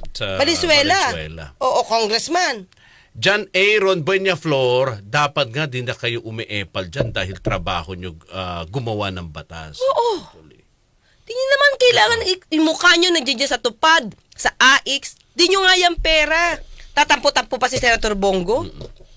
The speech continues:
Speaker 1: Kaso nga lang, ewan ko ba kung, ah, kasalanan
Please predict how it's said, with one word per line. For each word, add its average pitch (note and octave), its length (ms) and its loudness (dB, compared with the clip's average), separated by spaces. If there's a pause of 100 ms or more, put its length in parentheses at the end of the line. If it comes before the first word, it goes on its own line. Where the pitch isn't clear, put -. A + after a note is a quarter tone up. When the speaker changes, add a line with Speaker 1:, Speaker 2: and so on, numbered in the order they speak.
(160)
Speaker 1:
Kaso B2 400 -2
nga A#2 240 2
lang, D#2+ 240 -2 (160)
ewan C3+ 400 -2
ko A#2+ 80 -8
ba C#3+ 160 -2
kung, G2+ 400 -10 (480)
ah, A2+ 240 -4 (160)
kasalanan D3 640 2